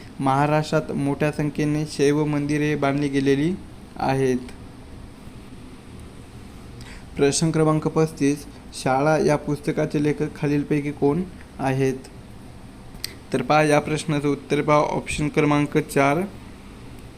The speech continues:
मिलिंद बोकील. कोण आहे? मिलिंद बोकील हे, पहा, शाळा या पुस्तकाचे ते लेखक आहेत. प्रश्न क्रमांक छत्तीस, कांग्रा दरी भारतातील कोणत्या राज्यामध्ये स्थित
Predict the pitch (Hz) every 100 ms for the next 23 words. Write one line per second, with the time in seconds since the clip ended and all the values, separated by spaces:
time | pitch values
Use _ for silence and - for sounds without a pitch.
0 | - 147 143 147 151 147 151 190 - -
1 | - 143 143 - 139 135 143 143 147 165
2 | 202 - - - - 139 139 147 160 156
3 | 160 139 139 143 160 151 156 156 156 147
4 | 139 160 - - - 147 139 151 147 151
5 | 147 147 143 151 143 139 147 147 147 139
6 | 139 165 170 - - 147 131 135 123 -
7 | - - - - - - - - - -
8 | - - - - - - - - - -
9 | - 135 139 - 156 156 151 147 147 160
10 | 156 139 151 156 - - - - 139 143
11 | 156 156 151 147 156 147 139 143 - 135
12 | 135 135 147 156 139 143 143 151 143 139
13 | 139 151 151 151 151 - 156